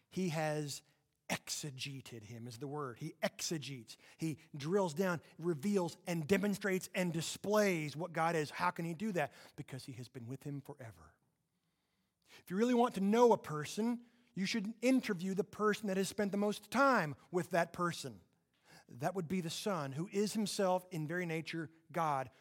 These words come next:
who has been with God forever and ever and ever.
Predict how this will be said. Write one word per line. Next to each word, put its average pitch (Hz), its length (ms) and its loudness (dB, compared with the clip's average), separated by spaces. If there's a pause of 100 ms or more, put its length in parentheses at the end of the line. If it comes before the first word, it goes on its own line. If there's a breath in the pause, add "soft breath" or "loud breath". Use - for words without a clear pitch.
who 165 120 -4
has 147 100 -4
been 180 260 -2
with 170 160 -4
God 143 360 0 (360 soft breath)
forever 170 720 -4 (180)
and 147 200 -8
ever 143 440 -6
and 139 200 -8
ever. 117 320 -10